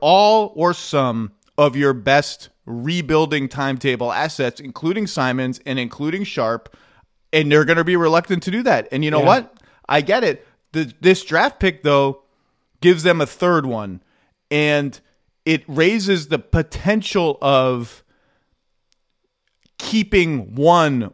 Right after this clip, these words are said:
Speaker 1: or two of those kinds of assets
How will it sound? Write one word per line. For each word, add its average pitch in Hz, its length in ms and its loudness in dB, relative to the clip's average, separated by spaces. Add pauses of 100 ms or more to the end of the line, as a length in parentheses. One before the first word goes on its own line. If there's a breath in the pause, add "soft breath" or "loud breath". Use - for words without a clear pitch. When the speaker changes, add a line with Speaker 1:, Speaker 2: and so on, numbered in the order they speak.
Speaker 1:
or 151 220 4
two 175 720 -2
of 135 200 0
those 139 260 0
kinds 170 480 -2
of 135 100 0
assets 127 760 -2